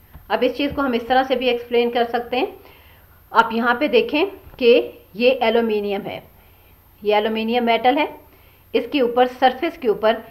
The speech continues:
aluminium oxide की एक layer बन जाती है। Aluminium oxide की ये layer protective layer होती है और unreactive layer है। Protective layer in the sense कि जब aluminium oxide बनेगा तो further aluminium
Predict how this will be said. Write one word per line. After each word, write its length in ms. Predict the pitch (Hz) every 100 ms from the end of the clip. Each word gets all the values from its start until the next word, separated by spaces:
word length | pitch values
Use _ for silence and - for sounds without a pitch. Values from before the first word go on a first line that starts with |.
| - - -
aluminium 600 | - 254 240 233 233 254
oxide 600 | 294 - - 233 202 202
की 140 | 240
एक 100 | 226
layer 260 | 220 185 180
बन 200 | 165 170
जाती 300 | 165 160 165
है। 120 | 170 - - - - -
Aluminium 600 | 214 240 233 233 277 370
oxide 400 | 311 - 240 233
की 100 | 254
ये 200 | 214 214
layer 200 | 196 185
protective 720 | 185 214 208 220 208 - 285
layer 240 | 240 233
होती 260 | 254 226 254
है 220 | 254 359 -
और 200 | 233 240 226
unreactive 600 | 233 240 196 175 - 175
layer 260 | 165 156
है। 140 | 143 147 - - - - -
Protective 640 | 240 262 262 247 - 302
layer 400 | 294 202 202 208 226
in 80 | 226
the 180 | 214
sense 400 | 220 - 233 302 - - - - _
कि 300 | 247 233 - - - -
जब 240 | 247 247
aluminium 500 | 277 277 269 254 269
oxide 320 | 269 - 254
बनेगा 340 | 247 247 254 277
तो 120 | 277
further 680 | - - 254 240 294 302 -
aluminium 840 | 220 220 220 208 208 220 240 240